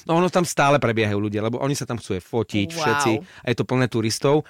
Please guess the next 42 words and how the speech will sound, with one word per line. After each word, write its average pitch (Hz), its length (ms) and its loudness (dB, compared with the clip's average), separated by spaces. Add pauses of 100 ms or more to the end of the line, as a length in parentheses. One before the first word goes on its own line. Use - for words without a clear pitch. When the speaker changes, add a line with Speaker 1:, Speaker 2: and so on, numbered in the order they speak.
(200)
Speaker 1:
ale 135 280 2
je 139 80 6
to 147 100 -4
za 131 140 0
plnej 147 300 0
premávky, 131 500 0
takže 104 240 -2
dávaj 127 260 2
si 147 120 -2
tam 131 160 -2
pozor, 127 260 0
ak 104 80 0
tam 117 160 -4
pôjdeš 107 560 -2
na 107 160 -2
Abbey 101 220 0
Road. 98 260 -12
Speaker 2:
No, 254 220 0
to, 240 220 -2
toto 302 280 0
je 320 260 2
inak 254 300 -2
niečo 240 320 -4
podobné, 226 480 -2 (300)
je 214 160 -2
na 208 120 0
King's 240 380 -4
Cross 180 320 -4
stanici, 170 480 -4
kde, 190 260 0 (120)
e, 175 260 0
určite 220 420 -4
poznáš 196 380 -4
ten 196 160 -6
pamätný 208 720 -4
vozík 202 400 -8
z 180 100 -10
Harryho 202 340 -2
Pottera, 196 360 -4
ktorý 196 320 -4
je 196 100 -2
tam 196 140 -2